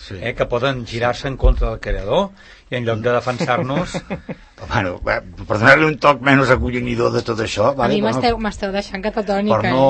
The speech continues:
Speaker 3: eh?
Speaker 1: permeteu-me l'expressió, per no acollonir-nos tant, vale? Jo crec que la, que la, la, la màquina perfecta segueix sent el cervell de l'home, és a dir,
Speaker 2: Indiscutible.
Speaker 1: deixeu-me, eh, de, basant-me en una, tornant amb això del Joe Dispenza, vale?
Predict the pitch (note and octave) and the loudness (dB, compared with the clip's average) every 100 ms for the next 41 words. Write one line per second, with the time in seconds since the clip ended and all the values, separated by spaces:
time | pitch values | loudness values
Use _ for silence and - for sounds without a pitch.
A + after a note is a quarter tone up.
0 | C3 A#2+ A#2+ A2+ G#2+ B2 B2+ - A2+ G#2+ | 4 2 0 2 2 2 0 0 0 2
1 | A2 G#2 A#2+ A#2 A#2 A2+ A2+ A2 - - | 0 0 -2 0 0 0 0 -2 -4 -10
2 | - - - - G#2+ - B2+ E3 E3 C#3 | -6 -4 -4 -6 -8 -4 2 4 4 0
3 | A2+ A2+ G#2 G2 F#2 F2 F2 D#2+ - - | 0 0 -2 -4 -6 -8 -10 -12 -14 -14
4 | G2+ A2+ G#2+ C3 D#3 F3+ E3 C#3 A#2+ D3 | -10 -4 0 0 2 2 2 0 -4 -4
5 | C#3 B2 - B2+ B2 - G2 G2 G2 D2+ | -4 -4 -4 -6 -6 -6 -4 -4 -6 -8
6 | D2 - D2 F2 - - G2 G2 A#2 C3 | -10 -14 -14 -10 -10 -10 -12 -6 -2 0
7 | B2+ - - - - - - - - - | -2 -10 -20 -20 -18 -16 -16 -16 -20 -20
8 | - - - - - - - G#2 G#2 A2+ | -20 -20 -20 -20 -18 -16 -12 -8 -2 0
9 | A2 G2+ A2+ A2 B2 D3 D3+ C3+ B2+ A2+ | 0 -4 -4 -2 -2 -2 -2 0 -2 -4
10 | A2 A2+ C3 C3+ A2+ B2+ A2 A#2+ A2+ A2 | -4 -4 -2 -2 -2 -2 -2 -2 -2 -4
11 | G#2 - F#2 E2+ E2+ F#2+ | -6 -8 -10 -10 -8 -8